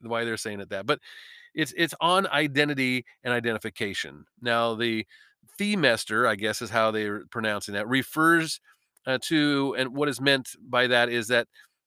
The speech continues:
uh, for an entire semester, Indiana, uh, students were told to focus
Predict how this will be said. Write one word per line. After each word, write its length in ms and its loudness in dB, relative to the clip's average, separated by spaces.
uh, 80 -2
for 180 0
an 60 4
entire 400 2
semester, 720 0
Indiana, 580 0
uh, 80 -6
students 480 0
were 120 -2
told 300 -2
to 100 -4
focus 440 0